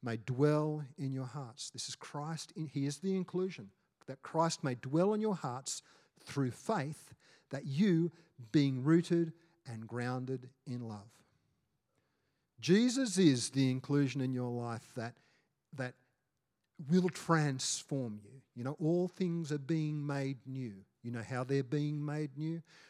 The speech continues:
They're being made new by the presence of Christ in your life.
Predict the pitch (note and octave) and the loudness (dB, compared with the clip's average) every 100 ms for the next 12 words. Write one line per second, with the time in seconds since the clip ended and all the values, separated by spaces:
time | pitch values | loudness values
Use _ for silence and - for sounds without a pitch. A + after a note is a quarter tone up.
0 | _ B2+ A#2 C3+ B2+ C3 C3 B2 A#2 A#2 | _ -6 -4 -4 -4 -4 -6 -6 -8 -10
1 | B2 A#2+ A2+ _ _ _ B2 A2+ A#2 - | -8 -8 -10 _ _ _ -10 -10 -12 -2
2 | C#3 B2 C3 - - - C3+ C3 - - | -2 -2 -8 -14 -16 -10 -10 -8 -10 -10
3 | A#2+ A#2 A#2 B2 - _ | -10 -10 -14 -18 -20 _